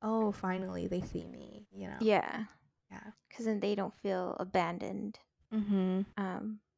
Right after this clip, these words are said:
Speaker 2: or unwanted and unloved. <sighs> I do also unders-, I do also resonate with you when you're like, "I feel a little bit called out." I'm like,
Speaker 1: <laughs>
Speaker 2: "Girl, me too, not gonna lie."
Speaker 1: <laughs>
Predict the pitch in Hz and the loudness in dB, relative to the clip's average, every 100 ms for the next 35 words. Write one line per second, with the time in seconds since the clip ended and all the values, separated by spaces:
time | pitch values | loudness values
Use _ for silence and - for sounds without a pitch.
0 | - 220 - 202 185 175 180 - 185 - | 0 4 6 6 4 0 0 0 -2 -2
1 | 202 190 185 180 - 196 190 190 180 185 | -4 -6 -6 -6 -2 2 2 4 2 0
2 | - - _ _ _ _ _ _ _ _ | -8 -18 _ _ _ _ _ _ _ _
3 | _ _ _ _ _ 214 196 - _ _ | _ _ _ _ _ -4 -4 -8 _ _
4 | _ _ _ _ _ _ _ _ _ - | _ _ _ _ _ _ _ _ _ -20
5 | - - 214 247 262 - 208 208 220 202 | -4 6 8 8 8 10 8 8 6 8
6 | 185 190 - - 214 214 226 233 202 196 | 6 2 -4 4 6 10 10 10 10 8
7 | 214 190 190 190 180 156 180 180 190 180 | 4 4 4 4 0 2 2 2 2 2
8 | 170 170 190 185 - - 262 440 415 285 | 2 4 4 4 2 8 8 12 12 12
9 | 269 262 240 - 294 214 220 202 - - | 12 10 8 8 8 10 12 12 10 4
10 | 220 214 208 349 - - - - - _ | 8 8 10 8 8 6 -4 -4 -20 _
11 | _ 208 185 202 226 226 233 240 254 - | _ -2 6 10 12 12 10 8 6 8
12 | 247 247 226 214 214 226 233 233 233 214 | 8 10 8 8 6 8 8 8 8 10
13 | 196 196 - 339 | 8 10 8 6